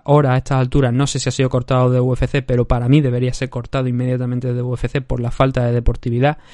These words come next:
Y Mike Rodríguez, por supuesto, apelar la, la, la victoria para que esto sea, eh,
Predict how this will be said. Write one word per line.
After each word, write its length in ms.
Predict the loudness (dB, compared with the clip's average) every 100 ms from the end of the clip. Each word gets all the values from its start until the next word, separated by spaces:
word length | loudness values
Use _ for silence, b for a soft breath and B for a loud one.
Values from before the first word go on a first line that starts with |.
| B
Y 120 | 2
Mike 200 | 6 6
Rodríguez, 360 | 4 2 2 2
por 140 | -2
supuesto, 420 | -4 -2 -4 -2
apelar 420 | -4 0 2 2 0
la, 440 | 0 0 0 -2
la, 160 | -2 -2
la 720 | -2 -4 -4 -6 -8 -4 -2
victoria 680 | -2 -2 2 4 4 2 0
para 180 | -2 -2
que 100 | -6
esto 180 | -8 -6
sea, 280 | -2 -2 b b b b b -8
eh, 460 | 0 2 4 2